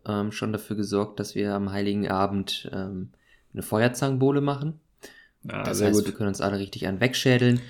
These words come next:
Speaker 1: Wir haben auch alle,
Speaker 2: Ja.
Speaker 1: äh, Gründe noch zu feiern, so, ähm, abseits von Weihnachten, einfach, ähm, gute Sachen.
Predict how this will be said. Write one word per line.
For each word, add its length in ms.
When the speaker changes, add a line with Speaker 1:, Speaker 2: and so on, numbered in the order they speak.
Speaker 1:
Wir 120
haben 140
auch 120
alle, 300
Speaker 2:
Ja. 180
Speaker 1:
äh, 60
Gründe 340
noch 180
zu 160
feiern, 400
so, 400
ähm, 640
abseits 400
von 160
Weihnachten, 540
einfach, 500
ähm, 380
gute 220
Sachen. 460